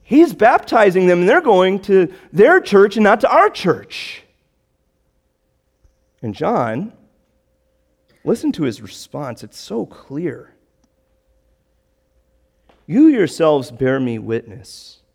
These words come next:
that I said, 'I am not the Christ, but I have been sent before him.' He must increase, but I must decrease."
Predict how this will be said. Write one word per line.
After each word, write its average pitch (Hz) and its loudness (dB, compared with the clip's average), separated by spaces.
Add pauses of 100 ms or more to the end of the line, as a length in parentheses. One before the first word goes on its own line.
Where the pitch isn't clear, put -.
(760)
that 123 -8
I 180 -8
said, 107 -8 (560)
'I 175 -6
am 95 -20
not 165 -14
the 120 -10
Christ, 143 -8 (420)
but 120 -6
I 147 -2
have 127 -8
been 107 -8
sent 123 -10
before 131 -8
him.' 98 -16 (540)
He 127 -6 (200)
must - -16
increase, 113 -10
but - -18
I 110 -12 (100)
must 95 -20 (320)
decrease." - -20